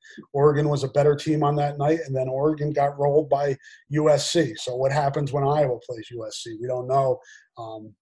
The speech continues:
but it would have been a tough matchup for Iowa in that regard as well. But getting back to the questions at hand from E C Hawk one,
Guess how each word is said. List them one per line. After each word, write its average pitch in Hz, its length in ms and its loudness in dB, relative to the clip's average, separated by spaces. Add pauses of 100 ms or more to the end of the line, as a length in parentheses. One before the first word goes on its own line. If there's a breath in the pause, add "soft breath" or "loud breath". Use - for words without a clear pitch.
(460)
but 123 240 0
it 135 80 -2
would 131 120 -2
have 127 80 -4
been 131 120 -2
a 123 60 -6
tough 147 240 0
matchup 139 420 -2
for 131 160 -4
Iowa 127 320 0
in 120 80 -8
that 131 200 -4
regard 120 300 -10
as 107 200 -16
well. 120 280 -4 (540 loud breath)
But 147 200 6 (360)
getting 165 280 6
back 156 280 6 (100)
to 156 400 2
the 139 180 -2
questions 151 560 2
at 127 120 -2
hand 160 420 -2
from 143 200 -6
E 160 100 -6
C 151 220 -4
Hawk 147 360 0
one, 160 400 4